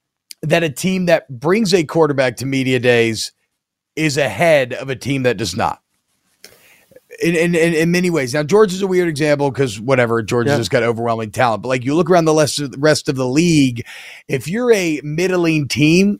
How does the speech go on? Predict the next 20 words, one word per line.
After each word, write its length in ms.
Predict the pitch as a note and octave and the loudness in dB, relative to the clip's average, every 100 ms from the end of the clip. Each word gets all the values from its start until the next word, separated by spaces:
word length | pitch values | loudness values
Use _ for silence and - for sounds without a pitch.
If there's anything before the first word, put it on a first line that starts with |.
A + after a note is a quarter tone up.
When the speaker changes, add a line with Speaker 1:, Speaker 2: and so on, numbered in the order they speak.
| _ | _
Speaker 1:
it 120 | D#3+ | -2
is 220 | D#3 A#2 | 0 -4
not 380 | C3+ D3 C#3+ D3+ | -6 0 2 2
a 60 | C#3+ | 2
good 220 | C#3 B2+ | -2 -2
sign 340 | - C3 B2 | 0 0 0
when 120 | A#2+ A#2+ | -2 -6
you're 80 | |
not 180 | A#2+ G#2+ | -4 -4
bringing 240 | G2 G#2 F#2+ | -4 -8 -10
a 40 | |
quarterback. 400 | F2+ F2+ D2 A#2+ | -8 -8 -6 2
Speaker 2:
No. 500 | B2 B2+ B2 A#2+ A2 - _ _ - _ _ _ _ - _ _ A3+ | 4 6 6 4 0 -4 _ _ -20 _ _ _ _ -20 _ _ 2
I 140 | A3+ | 4
would, 120 | E4 G3+ | 4 2
I 120 | A#3 | 0
would 100 | D#4+ | 0
agree 180 | E3+ B2 | -2 -4
with 140 | G2+ | -4
that. 460 | G2 G2+ D3+ - | -6 -4 -4 -8